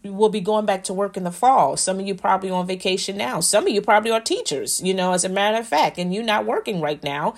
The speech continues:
Um, you might be doing some things online or whether, or what have you for the summer. But overall, I mean, you just home,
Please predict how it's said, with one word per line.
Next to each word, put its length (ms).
Um, 300
you 80
might 200
be 120
doing 260
some 180
things 300
online 400
or 80
whether, 440
or 120
what 160
have 260
you 80
for 160
the 100
summer. 360
But 260
overall, 500
I 60
mean, 200
you 120
just 260
home, 480